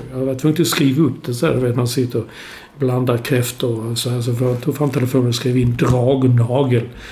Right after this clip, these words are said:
Och sen nästa dag vaknar man och tittar, varför har jag skrivit det? Eh,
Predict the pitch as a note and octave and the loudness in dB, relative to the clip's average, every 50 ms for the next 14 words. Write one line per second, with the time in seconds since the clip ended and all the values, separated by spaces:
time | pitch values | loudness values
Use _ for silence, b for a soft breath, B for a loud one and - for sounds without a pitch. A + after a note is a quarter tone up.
0 | B B B - C3 - C3+ A#2+ B2 D3 C#3+ B2+ - C#3 C#3+ C3+ C3 C3+ C#3 C3+ | B B B -6 -4 -2 0 2 2 2 2 2 2 2 2 2 2 2 0 0
1 | - C#3+ C3 B2+ A#2+ A#2 A#2 D3 C3 B2+ B2 A2+ G#2 G#2 A2+ A2 G#2+ F#2 - - | -2 -2 0 0 0 0 0 0 -2 0 -2 -4 -4 -6 -8 -8 -8 -10 -10 -10
2 | A#2 G#2 G#2+ A2 - - B2 A2+ A2 G#2 A2 A2+ - A#2+ G#2+ F#2+ - - - - | -8 -8 -6 -6 -6 -4 -4 -4 -4 -4 -8 -10 -12 -12 -14 -14 -16 -20 -20 -20
3 | - - - - - - - - - - - - _ _ _ - - - A#2+ A2+ | -20 -20 -20 -20 -20 -20 -20 -20 -20 -20 -20 -20 _ _ _ -20 -18 -16 -14 -14
4 | A2 G#2 A#2+ | -14 -12 -14